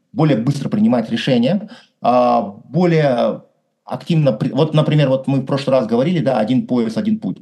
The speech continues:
Да, Россия, она, э, к нему, к одному поясу, одному пути относится благосклонно, но не является участником. А Казахстан с первых дней, он сам, ну, первый стал кто, вот, участником из всех, потому что в Казахстане эту,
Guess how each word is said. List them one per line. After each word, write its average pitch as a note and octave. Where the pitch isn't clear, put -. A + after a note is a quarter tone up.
Да, F#2+
Россия, F3+
она, C3+
э, G2
к -
нему, A#2+
к -
одному B2
поясу, B2+
одному A#2
пути A2+
относится A2+
благосклонно, D#3
но C#3
не A3
является F#3
участником. -
А G#2
Казахстан C3
с G3+
первых F3
дней, D#3
он G#2+
сам, A2+
ну, A2+
первый C3
стал A2
кто, -
вот, -
участником G#2+
из G2+
всех, -
потому -
что -
в -
Казахстане A2
эту, G#2+